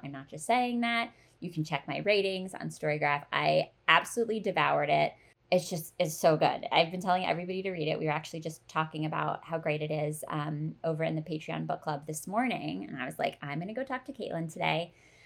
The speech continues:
So for those who haven't read it, um, and who have not yet listened to my pleas, which I have been making on social media for the last few months to go get it, can you tell us more about the book and maybe what inspired it?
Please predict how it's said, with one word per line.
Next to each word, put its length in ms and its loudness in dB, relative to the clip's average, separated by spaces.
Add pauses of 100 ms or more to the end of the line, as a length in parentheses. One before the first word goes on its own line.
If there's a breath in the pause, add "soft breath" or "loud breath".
(140 soft breath)
So 480 4
for 80 -2
those 160 4
who 80 0
haven't 480 -2
read 160 2
it, 420 2 (320 soft breath)
um, 160 0
and 140 -2
who 80 0
have 200 -2
not 320 0
yet 340 2
listened 480 0 (120)
to 100 -10
my 360 -2
pleas, 580 -2
which 140 -6
I 60 0
have 120 0
been 100 0
making 460 -2 (180)
on 200 -4
social 280 -6
media 280 -4
for 100 -12
the 80 0
last 280 -4
few 120 -6
months 340 -6
to 180 -8
go 260 4
get 260 2
it, 380 -2 (280)
can 100 -8
you 100 -8
tell 220 -2
us 200 0
more 560 -2
about 260 0
the 80 -6
book 300 0
and 160 -2
maybe 240 -2
what 140 0
inspired 480 -2
it? 220 -2